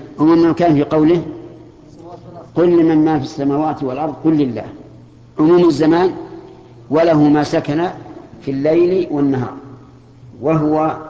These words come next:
السميع العليم". ذكر السمع لكل صوت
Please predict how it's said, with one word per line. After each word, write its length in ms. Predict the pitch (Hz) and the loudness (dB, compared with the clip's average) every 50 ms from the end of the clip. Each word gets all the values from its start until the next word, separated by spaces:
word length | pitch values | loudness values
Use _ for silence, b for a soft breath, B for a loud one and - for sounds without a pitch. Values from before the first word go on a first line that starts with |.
| - - - - - - - | -20 -20 -20 -20 -16 -12 -10
السميع 680 | 131 127 - - - 147 143 151 160 165 165 160 147 147 | -10 -10 -12 -10 -6 -4 -2 0 0 0 0 0 -2 -2
العليم". 440 | 143 127 120 127 135 151 151 127 104 - - - - - - - - - - - - - - - - - - - 117 | -4 -4 -4 -2 -2 -2 -2 -2 -4 -8 -16 -18 -20 -20 -20 -20 -20 -20 -20 -20 -20 -20 -20 -20 -20 -20 -18 -8 -6
ذكر 400 | 143 151 151 165 156 151 - - - | -4 -4 -4 -4 -4 -4 -6 -8 -10
السمع 480 | 135 - - - - 156 156 156 151 131 - - - - - - - - - - - - - - - - - - - - - - | -12 -12 -14 -10 -6 -4 -2 -2 -4 -4 -8 -14 -18 -20 -20 -20 -20 -20 -20 -20 -20 -20 -20 -20 -20 -20 -20 -20 -20 -20 -12 -10
لكل 400 | 131 135 - 165 151 143 143 127 | -10 -8 -6 -6 -4 -4 -4 -6
صوت 360 | - 117 98 90 - - | -6 -8 -12 -14 -18 -20